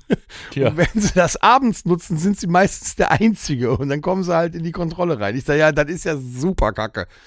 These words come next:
Speaker 2: Also werde ich jetzt, wenn ich gehe mal abends, dann
Speaker 1: Ja.
Speaker 2: das abends jetzt mittlerweile einkaufen, dann hat sich das auch schon erledigt. Dann lege ich die wieder alle aufs Band.
Speaker 1: Ja.
Speaker 2: Weil ich komme ja sowieso nicht früher weg.
Speaker 1: Das ist aber schade im Prinzip. Da, wir machen uns ja den Fortschritt selber kaputt. Das ist ein sehr tolles und, finde ich, auch fortschrittliches System. Ich finde, wenn das,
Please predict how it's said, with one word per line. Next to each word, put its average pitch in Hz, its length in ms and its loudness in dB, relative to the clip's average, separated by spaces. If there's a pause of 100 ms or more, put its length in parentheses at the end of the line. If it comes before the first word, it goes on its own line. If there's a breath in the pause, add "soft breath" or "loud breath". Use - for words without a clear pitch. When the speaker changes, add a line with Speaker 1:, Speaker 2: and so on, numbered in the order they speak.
(220 soft breath)
Speaker 2:
Also 156 280 0
werde 190 160 0
ich - 80 -8
jetzt, 156 180 -6
wenn 151 160 -4
ich 143 160 -10
gehe 170 140 0
mal 131 140 -4
abends, 143 260 -6
dann 139 240 -8
Speaker 1:
Ja. 113 160 0
Speaker 2:
das - 120 -12
abends 170 220 -6
jetzt 160 160 -8
mittlerweile 170 440 -2
einkaufen, 175 480 -2 (480 soft breath)
dann 143 260 0
hat 180 140 0
sich 196 120 -8
das 202 160 0
auch 220 160 0
schon 226 180 -6
erledigt. 113 480 -2 (260 soft breath)
Dann 233 220 4
lege 160 160 4
ich 151 100 -6
die 233 200 -6
wieder 226 200 -2
alle 226 220 -4
aufs - 240 -14
Band. 202 380 -4 (200)
Speaker 1:
Ja. 180 140 -16 (160)
Speaker 2:
Weil 185 160 4
ich - 80 -6
komme 202 200 2
ja 170 40 4
sowieso 170 320 4
nicht 233 160 2
früher 139 300 0
weg. 117 80 0
Speaker 1:
Das 147 100 -4
ist 220 140 -12
aber 156 180 -4
schade 147 360 0
im 101 120 -8
Prinzip. 113 400 -8
Da, 135 220 -2
wir 104 320 -4
machen 160 180 0
uns 170 140 -8
ja 139 80 -4
den 120 120 -8
Fortschritt - 480 -4
selber 139 300 -4
kaputt. - 380 -6
Das 95 120 -6
ist - 160 -10
ein 113 200 -8
sehr 175 260 0
tolles 180 320 -2
und, 131 120 -6
finde 160 220 -6
ich, - 160 -10
auch - 120 -8
fortschrittliches - 720 -8
System. 151 440 -6
Ich - 140 -14
finde, 139 380 -2
wenn 120 140 -2
das, 113 320 -2